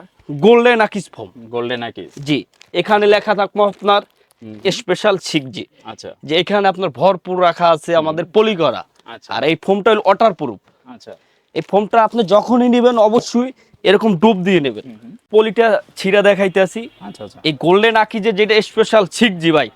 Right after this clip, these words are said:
Speaker 2: হুম।
Speaker 1: ফুল রাবার ফোম।
Speaker 2: আচ্ছা, আচ্ছা।
Speaker 1: আপনি একটা গ্যারান্টি পাইবেন, একশো বছরের গ্যারান্টি।
Speaker 2: ভাই,
Speaker 1: আর য-,
Speaker 2: একশো বছর তো একটা বিল্ডিং এর গ্যারান্টিও থাকে
Speaker 1: জি,
Speaker 2: না?
Speaker 1: অবশ্যই ভাই।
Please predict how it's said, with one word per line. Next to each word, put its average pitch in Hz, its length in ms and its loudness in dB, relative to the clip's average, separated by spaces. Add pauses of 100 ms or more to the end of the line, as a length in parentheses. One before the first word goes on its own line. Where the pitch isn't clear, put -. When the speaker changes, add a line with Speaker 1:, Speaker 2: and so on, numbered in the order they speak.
(100)
Speaker 2:
হুম। 117 160 -10 (140)
Speaker 1:
ফুল 247 240 4
রাবার 190 280 4
ফোম। 95 200 -18 (280)
Speaker 2:
আচ্ছা, 110 200 -14
আচ্ছা। 98 160 -16
Speaker 1:
আপনি 160 200 -2
একটা 208 120 0
গ্যারান্টি 196 460 0
পাইবেন, 214 260 2
একশো 233 320 2
বছরের 226 400 2
গ্যারান্টি। 165 400 0 (240)
Speaker 2:
ভাই, 127 120 -4
Speaker 1:
আর 156 60 2
য-, 160 140 2
Speaker 2:
একশো 185 140 -2
বছর 156 220 -8
তো - 140 -8
একটা 143 160 -4
বিল্ডিং 151 380 -4
এর 135 100 -4
গ্যারান্টিও 120 400 -6
থাকে 113 160 -8
Speaker 1:
জি, 214 100 0
Speaker 2:
না? 233 60 4
Speaker 1:
অবশ্যই 208 360 0
ভাই। 117 180 -4